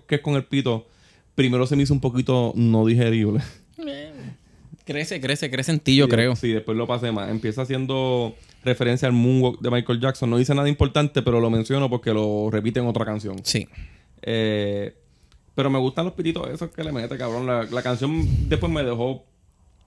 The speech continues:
Speaker 1: como
Speaker 2: Ujú.
Speaker 1: que gustando por eso. La de las más que me gusta. Me gusta que menciona a Reggie Jackson en mister October.
Speaker 2: Ujú. Esa es la referencia directa al título.
Speaker 1: Ajá.
Speaker 2: Y también hace, entre la gente que menciona, hace un wordplay con Virgil Abloh, que era el, el, el,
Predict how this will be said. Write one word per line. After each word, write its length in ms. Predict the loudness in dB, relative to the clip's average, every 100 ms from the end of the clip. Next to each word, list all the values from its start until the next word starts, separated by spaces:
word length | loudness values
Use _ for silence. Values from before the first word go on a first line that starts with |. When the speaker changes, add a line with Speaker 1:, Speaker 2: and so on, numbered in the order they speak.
| _ -20 _ 0
Speaker 1:
como 180 | 4
Speaker 2:
Ujú. 80 | 6
Speaker 1:
que 420 | 6 4 4 2 2
gustando 440 | 0 4 2 2
por 140 | 2 -2
eso. 140 | -2
La 100 | -4
de 100 | -4
las 100 | -4
más 100 | -4 -4
que 80 |
me 80 | -6
gusta. 380 | -6 -6 -10 -10 _ _ _
Me 120 | -8 -8
gusta 280 | -8 -10
que 60 | -12
menciona 320 | -12 -12 -12
a 40 | -10
Reggie 240 | -10 -10
Jackson 340 | -12 -14 -14 -12
en 140 | -14
mister 200 | -14 -18
October. 420 | -20 -16 -16 -14 -10
Speaker 2:
Ujú. 400 | -2 2 2 2
Esa 200 | 0 2
es 60 | 4
la 80 | 4
referencia 480 | 4 2 0 0
directa 400 | 0 0 0 0
al 100 | -2
título. 380 | 0 -2 -2 -4
Speaker 1:
Ajá. 260 | -4 -8 -14 -20 -20 -20 _
Speaker 2:
Y 520 | 6 8 8 8 6
también 340 | 6 6 4
hace, 640 | 4 4 4 4 4 2 0
entre 300 | 0 2 2
la 80 | 2
gente 220 | 2 2
que 100 | 2
menciona, 420 | 0 2 2 2
hace 160 | 2 2
un 120 | 2
wordplay 380 | 2 2 2 0
con 400 | 2 2 4 4
Virgil 380 | 2 4 2 4
Abloh, 340 | 2 4 2
que 140 | 2 2
era 220 | 2 2
el, 300 | 2 2 2
el, 200 | 0 0
el, 220 | -2 -4